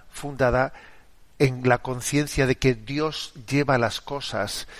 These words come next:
eh, hay una providencia que las dirige, a Dios no se le escapa nada de la mano, aunque parezca lo contrario, porque obviamente cuando él estaba en la cárcel le podía haber parecido lo contrario,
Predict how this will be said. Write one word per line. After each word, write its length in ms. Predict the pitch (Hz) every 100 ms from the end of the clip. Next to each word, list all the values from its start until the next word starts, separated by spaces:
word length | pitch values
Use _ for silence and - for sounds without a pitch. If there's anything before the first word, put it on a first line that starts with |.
| - -
eh, 300 | 127 117 110 -
hay 180 | 135 139
una 140 | 147
providencia 640 | - 135 127 127 143 -
que 100 | -
las 180 | 127 120
dirige, 340 | 117 147 135 117
a 80 |
Dios 320 | 104 131 147 135
no 120 | 131
se 160 | -
le 80 | 127
escapa 500 | 123 - 143 131 135
nada 300 | 127 135 127
de 100 | 127
la 140 | 123 123
mano, 400 | 151 131 110 - - - -
aunque 360 | 131 123 -
parezca 460 | 120 113 139 - 156
lo 140 | 131
contrario, 800 | 120 123 117 101 156 180 123 92 - - -
porque 340 | 127 92 135
obviamente 600 | 131 135 135 139 135 143
cuando 360 | - 110 104 123
él 220 | 151 123
estaba 480 | 90 - 131 123 101 - -
en 140 | 127 127
la 100 | 131
cárcel 500 | 143 127 - 131 127 - -
le 180 | 131
podía 420 | - 104 95 160 123
haber 240 | 117 117
parecido 560 | - 110 104 - 123 113
lo 140 | 120
contrario, 680 | 113 90 160 196 139 113 98